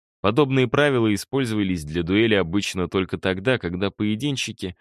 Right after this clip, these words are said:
собирались драться до смерти. "А чего так?" — поинтересовался я. "Да выбесил ты меня, психонавт", — небрежно произнёс Олег. "Честно, мне вот сейчас уже реально всё равно, будешь ли ты жить или сдохнешь.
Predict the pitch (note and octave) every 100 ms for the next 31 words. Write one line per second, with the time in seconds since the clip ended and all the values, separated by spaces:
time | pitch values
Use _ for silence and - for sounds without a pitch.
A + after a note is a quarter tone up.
0 | _ _ - G#2 G#2+ D#3+ D#3+ A#2 E2+ A2+
1 | C3+ - A#2 F#2+ G#2 - G#2 A2+ G2+ -
2 | - - _ _ _ _ - G2 - F2+
3 | D#2+ F#2 - E2+ _ _ - G2+ G2 G#2
4 | G2+ G2 F#2+ F#2 - F2+ E2+ D2 _ _
5 | _ _ _ - D2+ E2 F#2 A#2 G#2 E2+
6 | D2+ D#2 - E2 D#2 C#2+ - - F#2 F#2+
7 | F#2 C#2+ - - _ _ _ - F#2+ G2+
8 | G2+ F2 F2 - F#2 F2 F2+ F2 F2+ E2
9 | B1+ - _ _ _ _ _ - G#2+ A2+
10 | F#2 E2 D2 D#2+ E2 D#2+ G2 F2+ A2+ F#2
11 | F#2 F#2 F#2 G2+ A2 G2+ F#2 - F#2+ F#2+
12 | F#2+ F2+ C2 _ _ _ - E2+ F#2 A#2+
13 | A2 - F#2+ E2+ G2+ F#2+ A#2+ A#2 E2 F2
14 | F2 D#2 D#2+ D2+ - A#1 -